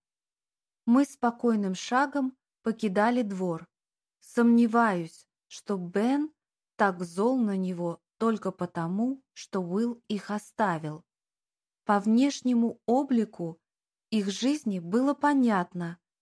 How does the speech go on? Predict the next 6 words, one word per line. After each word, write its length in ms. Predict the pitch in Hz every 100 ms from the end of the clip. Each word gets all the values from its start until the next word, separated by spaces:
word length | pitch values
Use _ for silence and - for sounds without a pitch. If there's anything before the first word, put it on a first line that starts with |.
| _
что 260 | - - 214
трудные 640 | 220 233 208 190 180 165 -
обстоятельства 1200 | 180 - - 175 180 262 285 233 - - 175 165 _ _ _ -
его 300 | 214 220 254
не 140 | 262
сломили. 840 | 254 254 247 233 202 170 160 160